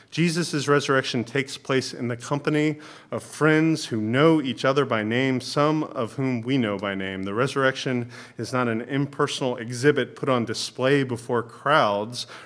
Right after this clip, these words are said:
Resurrection is experienced in a network of personal relationships." The named people remind us that the resurrection takes place among men and women like us,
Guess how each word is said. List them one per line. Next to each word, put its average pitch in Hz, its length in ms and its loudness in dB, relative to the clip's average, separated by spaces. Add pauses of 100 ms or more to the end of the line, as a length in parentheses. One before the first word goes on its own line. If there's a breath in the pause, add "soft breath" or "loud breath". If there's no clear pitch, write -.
Resurrection 131 680 -2
is 104 180 -10
experienced 139 720 -2
in 113 80 -6
a 95 100 -6
network 120 520 -6
of 104 160 -14
personal 120 500 -8
relationships." 98 1000 -12 (800 soft breath)
The 113 100 -4
named 147 360 4
people 156 360 0
remind 120 480 2
us 135 320 -2
that 110 180 -4
the 104 80 -4
resurrection 123 640 -2
takes 120 280 -10
place 127 320 -6
among 107 340 -6 (380 loud breath)
men 143 160 6
and 143 120 6
women 143 220 4
like 120 340 2
us, - 360 -14